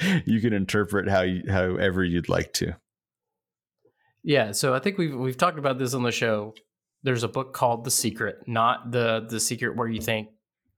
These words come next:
Speaker 2: nice thoughts and millions of dollars come to you. But, um,
Speaker 1: <laughs>
Speaker 2: it's called The Secret. It was written in the eighties. This guy, uh, wrote this book with clues and, um,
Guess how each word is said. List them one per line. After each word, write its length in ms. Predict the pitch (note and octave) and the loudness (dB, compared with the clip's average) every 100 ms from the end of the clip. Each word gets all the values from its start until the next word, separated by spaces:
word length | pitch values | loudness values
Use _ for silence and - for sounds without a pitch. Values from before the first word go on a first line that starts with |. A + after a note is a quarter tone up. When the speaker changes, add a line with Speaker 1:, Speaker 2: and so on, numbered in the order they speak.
| - | -2
Speaker 2:
nice 280 | A#2 A2 - | 0 2 0
thoughts 380 | A#2 G#2+ - A2+ | 0 0 -2 -4
and 340 | G#2 G#2 G#2+ _ _ - | -4 -6 -10 _ _ 0
millions 400 | A#2+ A2 G2+ F#2+ | 2 2 0 0
of 60 | |
dollars 360 | G2 G#2 G#2 - | 2 2 0 -2
come 200 | G#2+ F#2 | -4 -4
to 60 | F2 | -6
you. 140 | D#2+ G2 - - D4 - | -6 -6 -6 -2 -2 0
But, 300 | A#2+ A2+ - - - C3 | 2 2 0 -2 -2 2
um, 460 | B2 A#2 G#2+ G#2+ A2+ - - - | 2 2 2 0 -4 -2 -4 -4
Speaker 1:
<laughs> 320 | - - - | -4 -6 0
Speaker 2:
it's 480 | F#3+ C4 - C#3 F#3+ | 2 2 2 0 2
called 220 | - C#3 | 2 2
The 60 | D3 | 2
Secret. 400 | - D3 D3 C#3 | 0 2 2 2
It 60 | B2+ | 0
was 200 | B2 A#2 | -2 0
written 300 | C3 B2+ C#3+ | 0 2 2
in 120 | C#3+ | 2
the 100 | C#3 | 2
eighties. 580 | C3 B2 A#2+ G#2 - C3 | 2 2 2 0 0 0
This 180 | A#2 - | -2 0
guy, 640 | A#2+ A#2 A#2+ A#2+ A2+ A#2 - _ _ _ _ _ | 2 2 2 0 -2 -4 -12 _ _ _ _ _
uh, 240 | A#2+ A2 A2 | 2 2 2
wrote 180 | A#2+ A#2 | 0 -2
this 160 | B2+ - | -2 -4
book 360 | A#2 A#2 A2+ | 0 0 -2
with 220 | A2 G#2 - | -6 -10 -6
clues 600 | - A#2+ A#2 A#2+ A2+ G#2+ | 0 0 2 0 -2 -2
and, 540 | G2+ G2+ G2+ F2 - | -4 -4 -6 -10 -6
um, 600 | G#2+ F2+ F2 D#2 - - | -4 -2 -4 -8 -12 -16